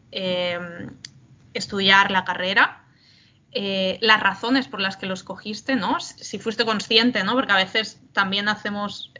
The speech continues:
algunas elecciones que, que no, no somos del todo conscientes por las cuales la tomamos, ¿no? Pero, eh, poder volver a conectar con, con esa vocación con es-, que nos impulsó a, a emprender e-, e-, ese estudio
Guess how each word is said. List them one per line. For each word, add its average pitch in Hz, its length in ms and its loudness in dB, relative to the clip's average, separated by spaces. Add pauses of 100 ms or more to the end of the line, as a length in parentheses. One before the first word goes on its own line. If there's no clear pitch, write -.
algunas 208 440 0
elecciones 208 540 -2
que, 185 380 -4
que - 140 -10
no, 185 280 -2
no 190 160 -2
somos 208 220 -2
del 202 140 0
todo 202 220 0
conscientes 196 460 0 (120)
por 190 160 -2
las 185 240 4
cuales 190 280 2
la 185 120 2
tomamos, 175 460 0
¿no? 214 160 0 (600)
Pero, 208 640 4 (300)
eh, 202 300 2
poder 214 340 4
volver 240 240 6
a 247 80 6
conectar 226 520 0
con, 185 440 -4
con 196 200 -2
esa 208 200 2
vocación 214 480 2
con 196 160 -2
es-, 185 180 0
que - 160 -6
nos 185 220 0
impulsó 190 520 2
a, 185 400 6
a 170 300 -4
emprender 185 460 -4
e-, 208 80 -2
e-, - 400 -6
ese 196 180 -8
estudio 208 480 -2